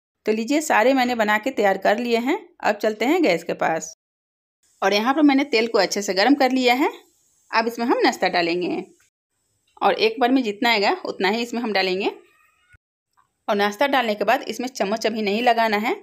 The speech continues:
जब ये एक साइड से अच्छा सा सीख जाएगा तब इसका हम दूसरा साइड चेंज करेंगे। और यहाँ पर आप देख सकते हैं इसका हल्का हल्का कलर चेंज हो गया है। अब इसका हम दूसरा साइड चेंज कर देंगे और गैस का फ्लेम हमें लो टू मीडियम रखना है।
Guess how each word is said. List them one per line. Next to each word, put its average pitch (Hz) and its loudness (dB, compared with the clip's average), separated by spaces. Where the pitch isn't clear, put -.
जब 214 2
ये 240 2
एक 311 -2
साइड 285 0
से 294 -2
अच्छा 202 -4
सा 302 -2
सीख 226 -12
जाएगा 214 0
तब 208 4
इसका 220 -6
हम 285 -2
दूसरा 180 -2
साइड 170 -2
चेंज 175 -8
करेंगे। 170 -6
और 202 2
यहाँ 233 0
पर 269 0
आप 269 0
देख 208 0
सकते 294 -4
हैं 349 -4
इसका 240 -4
हल्का 247 -2
हल्का 269 0
कलर 220 0
चेंज 202 -2
हो 175 -4
गया 170 -4
है। 175 -8
अब 240 0
इसका 254 -4
हम 262 -2
दूसरा 196 -2
साइड 240 -4
चेंज 196 -4
कर 233 -2
देंगे 233 -4
और 220 0
गैस 240 -2
का 311 -2
फ्लेम 302 0
हमें 247 -2
लो 233 0
टू 214 -8
मीडियम 202 -2
रखना 214 -4
है। 285 -4